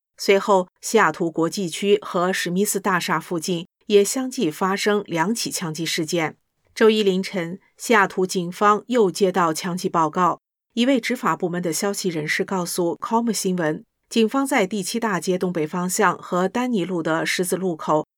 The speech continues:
找到了至少五十个弹壳。枪击事件令人震惊，引发了华大学生们的强烈抗议，他们要求在大学区增派警察。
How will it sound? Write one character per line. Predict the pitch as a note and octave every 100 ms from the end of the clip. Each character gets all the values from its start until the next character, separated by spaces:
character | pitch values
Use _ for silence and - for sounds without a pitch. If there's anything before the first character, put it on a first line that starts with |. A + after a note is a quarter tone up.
| _
找 | - G#3
到 | A#3 B3
了 | F3
至 | A#3+ G3+
少 | - E3 F3 -
五 | E3
十 | D#3 F#3
个 | G3+
弹 | F#3+ E3+
壳。 | D3+ - D3+ D#3 _ _ _ _
枪 | - A#3 G#3+
击 | A3
事 | -
件 | G3+ G3+ F#3
令 | F#3+
人 | E3+ E3+
震 | G#3 E3
惊， | - G#3 G#3 _ _ -
引 | G#3+ G#3
发 | C4+ C4
了 | G3+ F#3+
华 | - F3+ G3
大 | C4+ G#3+
学 | - E3
生 | F#3 A#3
们 | G#3+ E3+
的 | E3+
强 | - E3+ E3+
烈 | E3
抗 | - F3 D#3+
议， | E3+ D3 - _ -
他 | G#3+
们 | G3
要 | G3+ G#3
求 | G#3 F3+ E3+
在 | G3 E3
大 | F#3 E3+
学 | - F3
区 | - G#3+ -
增 | - B3
派 | - F#3
警 | E3+ D#3+
察。 | - D#3 D3